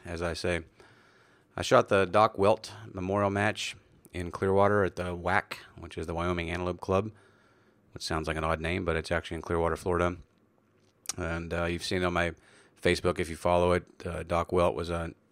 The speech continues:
a retired Navy seal and just all-around good dude that was a shooter there at the local club, and was struck with A L S and lo-, lost his battle with it, and, um, they were holding a match and to raise mon-,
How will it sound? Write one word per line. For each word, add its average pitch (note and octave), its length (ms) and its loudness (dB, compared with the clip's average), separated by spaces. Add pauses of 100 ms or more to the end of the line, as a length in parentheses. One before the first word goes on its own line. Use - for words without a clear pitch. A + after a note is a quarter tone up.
(160)
a F2 140 -10
retired F2 340 -2
Navy F2 220 -2
seal F2 540 0
and E2 220 -10 (680)
just - 120 -14
all-around E2+ 600 2 (180)
good F2+ 220 2
dude F2+ 360 4
that D2+ 100 -2
was F2+ 120 -6
a F2 40 -6
shooter F2 360 0
there E2+ 380 2 (720)
at E2+ 140 -6
the E2+ 80 -4
local F2 260 -2
club, F2+ 360 4 (1300)
and D#2+ 200 -6
was F2 80 -12
struck E2+ 240 0
with E2+ 80 -2
A F2 100 2
L F2 140 2
S F2 260 0
and E2 240 -8 (760)
lo-, E2 220 -2
lost F2+ 260 0
his E2+ 100 -6
battle F2 320 0
with F#2 240 -2
it, F2 200 -2
and, F2 380 -10 (160)
um, A1 520 -8 (180)
they D2 200 -6
were A#1+ 220 -8
holding F#2 300 4
a E2+ 40 -2
match F#2 360 4
and F2 100 -6
to F2 80 -4
raise F2+ 220 0
mon-, F#2+ 160 0